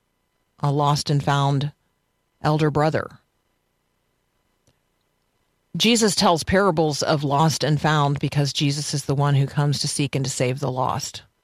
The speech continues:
I mean, since the fall of humanity, um, in the Garden of Eden, we've been playing this extended game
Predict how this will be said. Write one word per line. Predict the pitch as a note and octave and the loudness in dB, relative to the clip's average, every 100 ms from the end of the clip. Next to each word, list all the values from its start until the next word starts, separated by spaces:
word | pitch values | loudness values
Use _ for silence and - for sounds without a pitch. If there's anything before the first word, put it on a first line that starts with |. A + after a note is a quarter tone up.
| _ | _
I | D#3+ | -2
mean, | E3 | -2
since | - F#3 - | 0 0 0
the | F3 | 0
fall | - E3+ F#3 | 2 4 4
of | G3+ | 2
humanity, | E3 E3 C#3+ C#3+ C#3 - C#3+ - _ _ _ _ _ _ _ _ _ - | 0 0 2 0 -2 -6 -12 -18 _ _ _ _ _ _ _ _ _ -6
um, | D3+ C#3 C3+ B2 - _ _ - | -2 0 0 -2 -6 _ _ 2
in | E3+ | 4
the | |
Garden | D#3+ D#3 D3 | 4 2 2
of | D3 | -2
Eden, | C3 C3 B2 - | -2 -2 -4 -4
we've | D3+ E3+ | -2 2
been | A3 A3 | 2 0
playing | - E3+ D#3+ D#3 | 2 2 2 2
this | C#3+ - | 0 -2
extended | - - D#3 D#3 C#3+ | -2 0 2 2 2
game | C#3+ C#3+ C#3 B2+ A#2+ | 2 2 2 0 -2